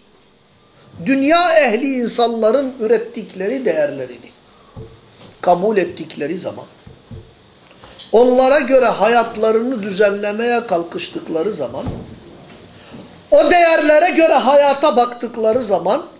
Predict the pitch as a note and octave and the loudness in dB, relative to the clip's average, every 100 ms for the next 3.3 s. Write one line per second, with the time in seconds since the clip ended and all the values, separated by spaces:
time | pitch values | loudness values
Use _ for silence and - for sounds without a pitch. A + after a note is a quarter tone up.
0 | - _ - F#4 - _ _ - C#4+ C4 | -20 _ -20 -20 -20 _ _ 0 2 4
1 | C#4+ C#4+ C4+ C4 D4 C#4+ C4+ - A#3 A3+ | 4 4 4 4 2 2 -2 -2 0 2
2 | C#4+ C#4 B3 A#3+ G#3+ - - G#3 G#3+ G#3 | 4 4 2 0 -2 -4 -4 0 0 0
3 | - B3+ F3 | 0 -2 -2